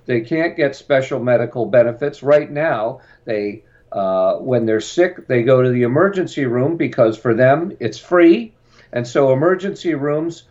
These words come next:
are jam-packed with people there for common colds and whatever. Uh, and, and, and, and then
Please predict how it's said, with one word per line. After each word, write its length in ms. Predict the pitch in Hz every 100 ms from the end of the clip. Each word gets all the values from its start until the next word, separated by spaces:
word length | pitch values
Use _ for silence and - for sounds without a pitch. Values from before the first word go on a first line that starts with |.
| _
are 200 | - 120
jam-packed 840 | 127 131 143 170 180 180 147 170 -
with 180 | 139
people 340 | - 143 139 156
there 240 | 131 123
for 220 | 127 110
common 460 | 101 123 131 143 139
colds 440 | 139 127 147 165
and 120 | 151 117
whatever. 540 | 107 120 175 202 - - -
Uh, 300 | - 139 143 143 - _
and, 280 | - 160 - - -
and, 200 | 170 170
and, 260 | - 160 160 -
and 200 | 156 160
then 340 | 165 160 170